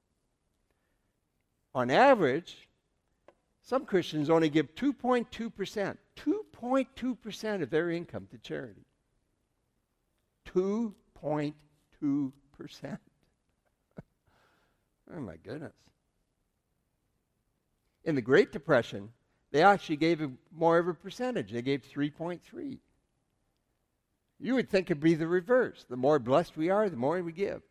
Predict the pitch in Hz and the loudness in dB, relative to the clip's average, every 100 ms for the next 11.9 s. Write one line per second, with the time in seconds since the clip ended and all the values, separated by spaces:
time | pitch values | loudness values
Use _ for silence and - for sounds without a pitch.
0 | _ _ 104 117 - - 123 160 - 170 | _ _ -14 -14 -16 -8 -6 -6 -8 -8
1 | 170 185 202 196 - - _ _ _ _ | -6 -6 -6 -12 -12 -20 _ _ _ _
2 | _ _ _ _ _ _ _ _ _ _ | _ _ _ _ _ _ _ _ _ _
3 | _ _ _ _ _ - 202 160 262 330 | _ _ _ _ _ 2 2 4 6 6
4 | 233 135 - - - _ _ _ _ _ | 6 4 2 -8 -20 _ _ _ _ _
5 | _ _ _ _ 302 311 240 156 180 202 | _ _ _ _ 0 0 0 2 12 12
6 | 226 220 196 185 180 - - _ _ 185 | 12 8 8 8 8 4 -4 _ _ 4
7 | 202 - 165 - 180 - 135 131 156 151 | 4 6 2 2 -6 2 2 2 -4 -4
8 | - 139 156 160 151 170 277 311 - - | -2 2 4 6 6 6 6 6 0 -2
9 | 214 208 151 226 262 - - 208 170 117 | 4 4 6 0 0 -6 -2 0 0 -4
10 | 76 - _ _ _ _ _ 175 175 - | -6 -16 _ _ _ _ _ 0 0 0
11 | 160 143 131 123 110 120 110 - 76 | -2 0 0 -2 -2 -2 -2 -4 -16